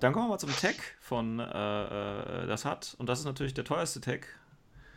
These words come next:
äh, im Sinne von, äh, Verhältnis Blei oder Zinn zu Modell, nämlich die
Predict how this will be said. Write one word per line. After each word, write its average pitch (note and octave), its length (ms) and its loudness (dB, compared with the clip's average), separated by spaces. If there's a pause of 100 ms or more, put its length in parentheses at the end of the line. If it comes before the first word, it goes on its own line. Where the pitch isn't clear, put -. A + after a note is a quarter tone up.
(260)
äh, G#2+ 360 2
im A2 100 -2
Sinne A#2 180 -2
von, G#2+ 300 0
äh, G2+ 400 -2
Verhältnis A2+ 680 -2
Blei A#2 480 0 (500)
oder F#2+ 200 -2
Zinn A#2+ 420 -2 (100)
zu G#2+ 260 -10
Modell, G#2+ 460 0 (640)
nämlich A2+ 380 -2
die A2 400 -2